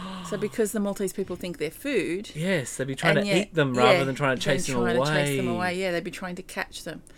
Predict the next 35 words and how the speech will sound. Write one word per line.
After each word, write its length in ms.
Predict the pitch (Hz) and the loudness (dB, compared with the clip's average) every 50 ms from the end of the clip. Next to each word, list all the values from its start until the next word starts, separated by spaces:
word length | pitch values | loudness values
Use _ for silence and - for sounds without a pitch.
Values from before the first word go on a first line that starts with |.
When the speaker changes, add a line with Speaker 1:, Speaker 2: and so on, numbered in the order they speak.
| - | -12
Speaker 2:
Catch 220 | - - 143 - - | -6 -4 -4 -2 0
Speaker 1:
So 60 | 143 - | 0 0
Speaker 2:
him 20 | - | 0
to 40 | 117 | 0
Speaker 1:
t-, 160 | 123 123 123 127 | 0 -2 -2 -2
Speaker 2:
eat 60 | 120 | 0
him. 60 | 202 | 2
Speaker 1:
making 320 | 208 208 208 190 208 196 | 2 2 2 0 -4 -4
the 80 | 185 180 | -4 -4
food, 500 | 175 - - - 226 233 220 202 180 - | -6 -8 -8 -4 -2 0 0 0 -2 -2
cook 200 | - - 277 - | -6 -12 -10 -6
their 140 | - 180 170 | -4 -6 -6
food, 480 | - - - 247 233 190 165 180 202 - - - - - - - - - - - - | -6 -6 -6 -2 -2 0 -2 -2 -4 -10 -14 -20 -20 -20 -20 -20 -20 -20 -20 -20 -12
would 100 | - 196 | -12 -8
be 140 | - 190 180 | -4 -4 -2
like 180 | 165 160 156 - | -2 -4 -6 -6
sacrilege 540 | - - 208 214 - - 175 156 151 147 - | -6 -6 -6 -6 -6 -6 -6 -6 -6 -8 -8
for 140 | - 160 | -6 -6
a 40 | 156 | -4
wog, 360 | 151 151 170 214 240 240 - - - - - - - | -4 -2 -2 -4 -4 -6 -12 -20 -20 -20 -20 -20 -18
for 220 | 139 143 156 175 | -12 -8 -4 -2
a 40 | 165 | -2
Speaker 2:
Oh, 40 | 147 | -2
Speaker 1:
Maltese 400 | 170 170 208 196 180 175 185 - | -2 -4 -4 -4 -4 -4 -6 -6
person. 480 | - 208 202 214 208 - 240 254 285 | -8 -6 -6 -6 -6 -6 -6 -6 -4
Speaker 2:
wow. 640 | 247 120 117 127 139 143 139 127 117 101 92 92 92 | -4 -4 -6 -4 -6 -6 -6 -6 -8 -8 -10 -10 -8
That's 280 | - 185 190 190 196 202 | -4 0 2 2 4 4
a 20 | |
Speaker 1:
Yeah. 60 | 160 147 | 2 2
Speaker 2:
completely 500 | 147 117 - - 123 143 156 143 139 127 | 0 0 0 -2 0 0 2 2 2 0
different 320 | 131 131 - 139 117 120 | 0 -2 -4 -6 -6 -4
movie. 240 | 117 127 143 156 151 | -4 -2 -2 -2 -2
Speaker 1:
I 80 | - - | -2 -2
know, 160 | 196 208 202 | 0 0 -2
right? 380 | 180 170 170 180 208 247 - | -2 -2 -4 -4 -4 -6 -8